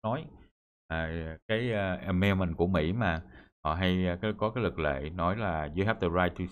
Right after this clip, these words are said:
speak", có quyền nói những gì mình không thích này kia, cái gì của chính phủ không thích, bất cứ gì đó mình nói ra. Mà cái này là cái lễ lớn của người da đen về, à, tháng, à, sáu ngày mười chín Tây,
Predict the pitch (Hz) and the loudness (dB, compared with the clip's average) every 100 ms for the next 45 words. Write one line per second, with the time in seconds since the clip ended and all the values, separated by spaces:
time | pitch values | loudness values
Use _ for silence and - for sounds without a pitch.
0 | - 110 120 - - _ _ _ - 110 | -6 -6 -6 -8 -14 _ _ _ 2 4
1 | 101 92 80 82 87 117 123 87 98 87 | 6 6 4 2 2 2 0 0 0 2
2 | 82 80 82 104 104 101 147 - - 95 | 0 -2 -2 0 -2 0 -4 -4 -10 -10
3 | 85 98 98 117 104 92 85 92 110 123 | -8 -4 -4 -2 0 2 2 -2 -4 -2
4 | 80 90 120 113 107 127 127 135 135 135 | -2 -2 -2 -2 -2 -6 -6 -10 -4 -4
5 | 131 90 95 110 85 95 123 104 107 - | 0 0 0 -2 -2 -2 -2 -4 -6 -16
6 | - _ _ _ _ _ _ _ _ - | -20 _ _ _ _ _ _ _ _ -4
7 | 90 113 107 90 85 - 87 85 107 101 | -2 0 2 2 2 2 2 2 2 0
8 | 120 143 80 71 71 110 92 85 107 104 | -2 -2 0 0 0 0 2 2 4 4
9 | 110 107 - - 85 82 78 78 76 - | 2 -2 -10 -16 -6 -2 0 0 0 -4
10 | - - _ - 87 107 123 101 92 90 | -14 -20 _ -4 -2 0 0 0 0 -2
11 | 87 - - 90 127 101 80 78 104 127 | -4 -2 2 4 2 0 0 -2 -2 0
12 | 110 92 | 2 2